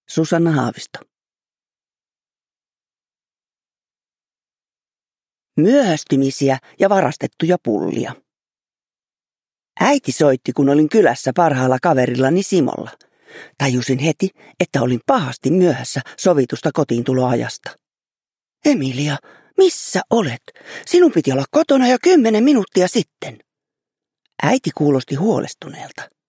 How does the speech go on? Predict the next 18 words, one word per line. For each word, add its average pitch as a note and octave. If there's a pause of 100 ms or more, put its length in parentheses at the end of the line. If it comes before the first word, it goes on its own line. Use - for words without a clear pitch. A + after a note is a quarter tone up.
(500)
Hän E3
on C3
hyvin G3
tarkka C#3
kotiintuloajoista. C3 (880)
Kerran B3
olin E3+
myöhässä E3+
viisi E3+
minuuttia B2+ (240)
ja D#3
äiti F#3+
oli C3
jo C3+
ehtinyt D#3+
soittaa G3
poliisille, C3 (220)
kouluun, C#3+